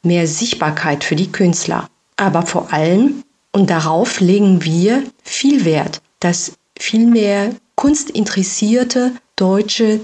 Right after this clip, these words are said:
zeitgenössische Kunst kennenlernen und schätzen lernen. Wir freuen uns schon auf das Feedback aus Kaohsiung.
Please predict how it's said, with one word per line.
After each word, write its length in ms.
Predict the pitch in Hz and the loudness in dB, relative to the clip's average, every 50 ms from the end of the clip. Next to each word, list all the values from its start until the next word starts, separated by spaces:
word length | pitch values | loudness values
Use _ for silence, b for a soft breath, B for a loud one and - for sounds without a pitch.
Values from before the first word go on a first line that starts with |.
| - | -6
zeitgenössische 920 | - - - 190 202 226 - - - 190 185 185 185 - - - - 202 190 | -8 -4 -2 -2 -2 -4 -4 0 2 2 4 2 2 0 -4 -2 -2 -4 -4
Kunst 480 | 196 - 190 190 185 - - - - _ _ _ - | 0 0 0 0 0 -2 -6 -10 -14 _ _ _ -8
kennenlernen 840 | - 196 233 240 240 220 185 170 170 165 170 190 220 233 233 - - _ _ _ _ | -4 0 2 4 4 4 4 2 2 2 2 2 2 0 0 -4 -10 _ _ _ _
und 180 | - 202 202 - | -2 -2 -2 -2
schätzen 460 | - - 277 302 294 - - - 160 | 0 -2 -2 -2 -2 -4 -2 0 0
lernen. 360 | 151 143 - - 156 160 156 - _ _ _ _ _ _ - _ _ - | 0 0 0 0 0 -2 -4 -6 _ _ _ _ _ _ -20 _ _ -2
Wir 100 | 196 190 | -2 0
freuen 340 | - - - 170 175 208 240 | 0 0 0 0 2 2 2
uns 400 | 233 - 196 202 214 - - - | 2 2 2 0 0 -2 -6 -4
schon 460 | - 190 165 170 190 220 240 240 - | -2 -2 0 0 2 0 0 0 -2
auf 180 | 202 196 196 - | -4 -4 -4 -4
das 260 | - 190 185 - - | -4 -4 -4 -4 -6
Feedback 760 | - - 160 160 175 165 - - 220 220 233 233 - - - - | -4 -2 -2 -2 -2 -4 -4 -4 -2 0 0 -2 -4 -10 -6 -4
aus 260 | 190 180 180 - - | -2 -2 -2 -4 -6
Kaohsiung. 680 | - 202 202 214 - - - 196 165 160 143 147 - | -4 -4 -4 -4 -4 -4 -2 0 0 0 0 -2 -6